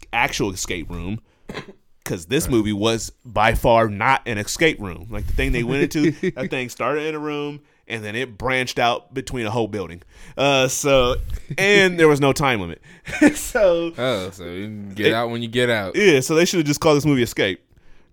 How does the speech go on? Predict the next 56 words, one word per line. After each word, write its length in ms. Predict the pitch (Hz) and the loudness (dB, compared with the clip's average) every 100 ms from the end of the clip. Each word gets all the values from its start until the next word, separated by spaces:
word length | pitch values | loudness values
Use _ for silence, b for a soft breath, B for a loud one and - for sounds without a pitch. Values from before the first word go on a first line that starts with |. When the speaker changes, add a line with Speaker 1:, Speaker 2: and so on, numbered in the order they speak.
| _ | _
Speaker 1:
Um, 360 | - 143 139 135 | -6 -4 -2 -2
there 120 | 127 | -2
was 160 | 120 117 | -2 -2
one 260 | 143 165 | 0 2
guy, 280 | 160 160 156 | 4 4 4
he 80 | 160 | 4
was 140 | 131 | 0
the 40 | 113 | 0
trucker 280 | - 147 147 | 0 0 0
guy 220 | 135 135 | 2 2
in 80 | 131 | 2
the 40 | |
movie, 200 | 135 127 | 0 0
don't 260 | 117 127 123 | -2 -2 -2
remember 160 | 123 | -2
his 160 | 123 120 | -2 -2
name. 260 | 131 135 135 | 0 0 0
He 60 | |
was 120 | 113 | 0
the 80 | 92 | -2
only 200 | 117 123 | -2 -2
character 340 | 120 123 113 113 | 0 0 2 2
that 140 | 107 | 0
felt 220 | - 117 | 0 0
like 140 | 107 101 | 0 -2
he 160 | 120 | -6
didn't 240 | 107 117 107 | -2 -2 -2
belong. 500 | 110 120 120 123 123 b b - | 0 2 2 0 -4 b b -2
All 180 | 110 123 | 2 2
the 80 | |
other 140 | 127 120 | 2 0
characters 480 | - 123 117 110 - | 0 -2 0 -6 0
felt 180 | 127 | 2
like 160 | 113 110 | 2 0
they 140 | 110 | -2
played 600 | 107 - 117 117 113 113 - _ - - - - | -2 -4 0 0 0 -4 -12 _ -20 -20 -16 -14
a 80 | |
part 520 | - - 127 123 123 - | 0 2 4 2 2 -2
within 380 | 120 - 135 123 | -2 0 0 0
that 160 | 127 | -2
group. 280 | 135 135 135 b b _ | 0 -2 -2 b b _
He 180 | 135 | -10
just 160 | 123 113 | -10 -8
felt 120 | 127 | -4
like 160 | 110 113 | -4 -2
they, 220 | 120 - b b b b _ | -4 -4 b b b b _
he 160 | _ 160 | _ -6
was 140 | 143 | -2
there 160 | 131 127 | 0 0
to 40 | |
be 100 | 113 | 0
some 200 | - 123 | -2 -4
sort 160 | 113 107 | -2 -4
of 60 | |
comic 320 | - 123 117 110 | -4 -4 -4 -4
relief. 460 | 110 139 143 - | -4 -2 -4 -8